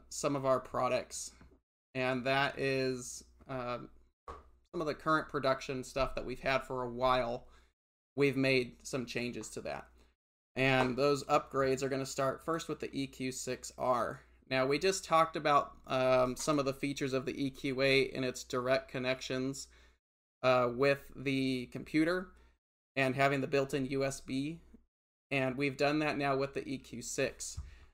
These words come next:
And it's, it actually shares the same motor board, so it makes it easier for us to provide support. So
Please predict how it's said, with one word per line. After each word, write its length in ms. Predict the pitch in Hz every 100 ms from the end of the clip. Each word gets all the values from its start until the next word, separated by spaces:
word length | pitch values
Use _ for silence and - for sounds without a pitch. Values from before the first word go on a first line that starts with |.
| _ _ -
And 280 | 135 135
it's, 180 | 135 -
it 140 | - 143
actually 320 | 170 - 180
shares 320 | - 165 160
the 100 | 156
same 340 | - 151 143
motor 320 | 131 139 139 131
board, 440 | 123 85 87 - -
so 180 | - 131
it 80 |
makes 220 | 131 135 139
it 100 | 139
easier 300 | 143 135 139
for 160 | 131
us 120 | 131 -
to 60 |
provide 440 | - 135 131 127 -
support. 560 | - - 127 147 160 - _ _ _ _ _
So 440 | - 131 127 123